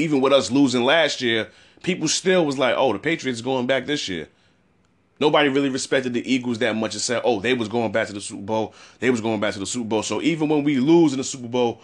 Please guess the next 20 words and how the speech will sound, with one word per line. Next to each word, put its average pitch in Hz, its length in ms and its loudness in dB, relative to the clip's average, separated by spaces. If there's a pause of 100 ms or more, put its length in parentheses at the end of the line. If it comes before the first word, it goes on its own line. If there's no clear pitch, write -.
(120)
or - 80 -6
even 147 220 4
if 123 80 -2
we 139 100 -6
lose 143 300 4
in 131 40 -2
the 131 60 0
playoffs, 135 540 0 (180)
we're 139 140 0
still 151 400 2
one 143 140 2
of 127 60 -2
those 120 200 -2
top - 320 0
teams 139 440 -2 (280)
going 135 300 4
into 127 260 0
the 117 80 -6
next 120 280 -2
season. 104 420 -2